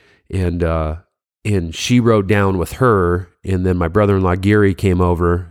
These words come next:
He was over here really quickly and, uh, watched the kids. And I just hauled ass down there to the E R and started reading about, um, you know, seizures, like, what causes seizures. And,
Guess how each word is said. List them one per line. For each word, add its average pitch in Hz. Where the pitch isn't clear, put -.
He 101
was 90
over 95
here 87
really 87
quickly 90
and, 85
uh, 80
watched 90
the -
kids. 90
And 85
I 82
just 80
hauled 90
ass 82
down 87
there 80
to -
the 80
E 87
R 82
and 82
started 90
reading 90
about, 90
um, 82
you 71
know, 73
seizures, 85
like, 82
what 82
causes 87
seizures. 85
And, 82